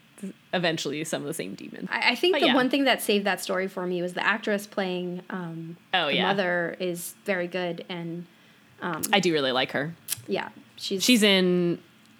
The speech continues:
Speaker 2: she's on
Speaker 1: Jane the
Speaker 2: Jane the
Speaker 1: Virgin
Speaker 2: Virgin,
Speaker 1: now,
Speaker 2: and I
Speaker 1: but
Speaker 2: think
Speaker 1: she
Speaker 2: also One Day at a Time.
Speaker 1: She was in, um, Six Feet Under as well.
Speaker 2: Mm.
Speaker 1: She has, like, a good role in that. Yeah, I do
Speaker 2: Yeah.
Speaker 1: really like her.
Speaker 2: So this was probably one of her first roles, but, you know,
Speaker 1: Yeah.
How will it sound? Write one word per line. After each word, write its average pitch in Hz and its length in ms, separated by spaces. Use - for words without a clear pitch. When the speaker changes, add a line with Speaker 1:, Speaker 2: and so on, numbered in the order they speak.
Speaker 2:
she's 214 200
on 226 120
Speaker 1:
Jane 214 180
the - 0
Speaker 2:
Jane 196 80
the 202 60
Speaker 1:
Virgin 196 260
Speaker 2:
Virgin, 165 120
Speaker 1:
now, 156 540
Speaker 2:
and 208 140
I 226 60
Speaker 1:
but 214 100
Speaker 2:
think 247 140
Speaker 1:
she - 120
Speaker 2:
also 247 380
One 202 240
Day 196 140
at 190 80
a 180 60
Time. 247 320
Speaker 1:
She 220 200
was 208 140
in, 185 240
um, 160 380
Six - 220
Feet 156 120
Under 147 200
as 139 160
well. 127 280
Speaker 2:
Mm. 170 280
Speaker 1:
She - 140
has, 151 140
like, 143 140
a 147 40
good 127 220
role 107 180
in 101 80
that. 95 200
Yeah, 151 280
I - 60
do 151 80
Speaker 2:
Yeah. 135 40
Speaker 1:
really 110 140
like 110 180
her. 160 220
Speaker 2:
So - 80
this 311 80
was 311 80
probably 294 240
one 233 140
of 214 80
her 208 80
first 202 320
roles, 175 380
but, - 320
you 180 100
know, 160 100
Speaker 1:
Yeah. 202 260